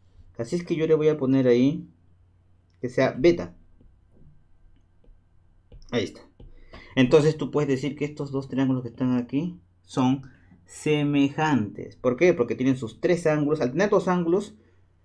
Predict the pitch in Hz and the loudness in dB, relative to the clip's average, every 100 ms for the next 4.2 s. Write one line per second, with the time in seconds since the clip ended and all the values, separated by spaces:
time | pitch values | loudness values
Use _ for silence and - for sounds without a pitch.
0 | _ _ _ _ _ - 127 143 135 147 | _ _ _ _ _ 0 4 6 6 4
1 | 147 117 110 120 123 120 117 117 117 156 | 4 2 0 0 2 2 2 2 2 0
2 | 110 95 107 123 123 - 107 104 107 120 | -2 -2 -4 -4 -6 -8 -8 -8 -6 -4
3 | 123 113 151 127 110 - - - 120 127 | -4 0 2 2 0 -6 -14 -6 -2 -4
4 | - | -6